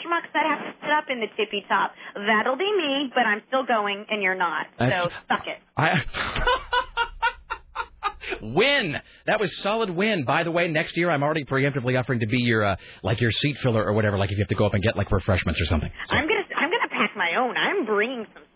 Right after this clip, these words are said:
Speaker 1: snacks. That thing lasts, like, four hours televised. I'm bringing M and M.
Speaker 2: Uh, I got one word for you. That word is flask.
Speaker 1: Yeah.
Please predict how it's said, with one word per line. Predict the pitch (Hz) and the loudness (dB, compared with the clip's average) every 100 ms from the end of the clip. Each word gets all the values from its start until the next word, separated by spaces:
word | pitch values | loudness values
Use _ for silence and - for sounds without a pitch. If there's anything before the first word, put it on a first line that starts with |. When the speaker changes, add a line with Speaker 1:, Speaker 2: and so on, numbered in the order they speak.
| - | -6
Speaker 1:
snacks. | 190 170 - - | -2 -2 -4 -4
That | 240 392 - | 0 0 -2
thing | 381 262 202 | -4 -2 2
lasts, | 196 254 - | 2 0 -2
like, | 185 - - | -6 -6 -2
four | 190 220 | 2 2
hours | 170 208 180 - - | 2 0 -2 -8 -4
televised. | 185 208 175 160 147 - - | 0 0 0 -2 -2 -8 -2
I'm | 226 311 254 | 0 0 -2
bringing | 240 202 190 196 | -2 -4 -4 -2
M | 226 | 0
and | 226 | 2
M. | 202 190 151 170 - - | 2 0 -4 -14 -12 0
Speaker 2:
Uh, | 127 139 | 2 4
I | 131 | 2
got | 131 131 | 2 2
one | 147 | 2
word | 147 123 | 0 0
for | 113 | 0
you. | 95 | 0
That | 113 | 2
word | 117 | 2
is | 110 92 - | 2 0 -2
flask. | 104 104 87 - - - - - - | 2 2 2 -4 -12 -12 -12 -10 -4
Speaker 1:
Yeah. | 254 | 0